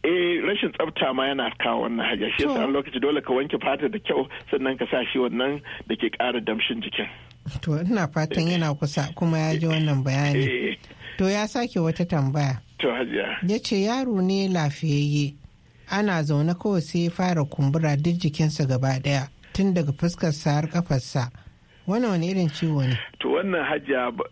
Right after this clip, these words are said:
Speaker 1: akwai wani abu da, da ya shiga jikinsa wanda ko bai dace, amma wannan dole ya kai shi wurin likita domin ba za,
Speaker 2: Ya je
Speaker 1: ba za a
Speaker 2: ba.
Speaker 1: tabbatar ba sai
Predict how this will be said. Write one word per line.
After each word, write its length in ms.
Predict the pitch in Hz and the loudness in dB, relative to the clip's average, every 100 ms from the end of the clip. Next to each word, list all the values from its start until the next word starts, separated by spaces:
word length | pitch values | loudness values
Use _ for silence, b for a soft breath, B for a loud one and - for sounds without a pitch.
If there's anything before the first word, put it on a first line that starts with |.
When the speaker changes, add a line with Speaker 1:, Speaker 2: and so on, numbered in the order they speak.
| - | -4
Speaker 1:
akwai 320 | - - 175 | -6 -2 0
wani 120 | 190 | 0
abu 220 | 196 143 127 | 0 -2 -2
da, 160 | 127 | -2
da 120 | 123 | 0
ya 120 | 139 160 | 0 0
shiga 220 | 143 147 | -2 -2
jikinsa 380 | 139 185 175 147 | -4 -4 0 0
wanda 220 | 147 135 | 0 -2
ko 140 | 156 | -2
bai 120 | 147 127 | 0 0
dace, 280 | 131 160 147 | 0 -2 -2
amma 180 | - 131 156 | -2 0 0
wannan 200 | 175 156 123 | 0 -2 0
dole 220 | 151 135 | 0 0
ya 60 | |
kai 180 | 113 110 - | -2 -4 -2
shi 80 | |
wurin 160 | 110 110 | -4 -4
likita 260 | 113 113 104 | -4 -6 -6
domin 300 | 110 117 143 | -4 -2 -2
ba 80 | 123 | 0
za, 220 | 131 127 B | -2 -4 B
Speaker 2:
Ya 120 | 165 160 | -2 0
je 80 | |
Speaker 1:
ba 60 | 180 | 0
za 100 | 175 | 0
a 100 | - | -2
Speaker 2:
ba. 60 | - | -4
Speaker 1:
tabbatar 320 | 135 151 143 | -4 -2 -2
ba 60 | |
sai 80 | 135 | -2